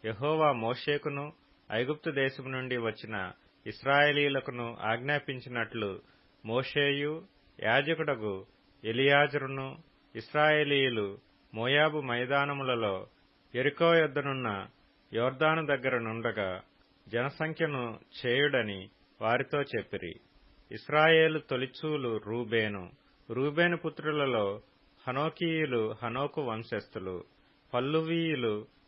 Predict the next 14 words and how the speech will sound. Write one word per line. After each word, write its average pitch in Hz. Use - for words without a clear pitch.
పల్లు 131
వంశస్థులు, 107
హెస్రోనీయులు 156
హెస్రోను 131
వంశస్థులు, 107
కర్మీయులు 135
కర్మీ 131
వంశస్థులు. 107
వీరు 143
రూబేనీయుల 143
వంశస్థులు. 107
వారిలో 151
లెక్కింపబడిన 147
వారు 113